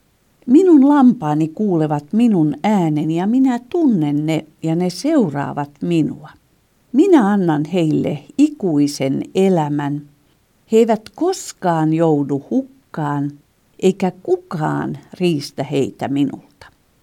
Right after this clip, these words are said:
Isäni, joka on heidät minulle antanut – on suurempi kuin kukaan muu, eikä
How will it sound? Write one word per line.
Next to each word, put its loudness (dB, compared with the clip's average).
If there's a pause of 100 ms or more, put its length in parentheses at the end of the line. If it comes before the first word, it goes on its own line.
(560)
Isäni, 0 (600)
joka 0
on 2
heidät -2 (100)
minulle 0
antanut – -4 (460)
on 0
suurempi -2
kuin -2
kukaan -6
muu, -4 (480)
eikä -2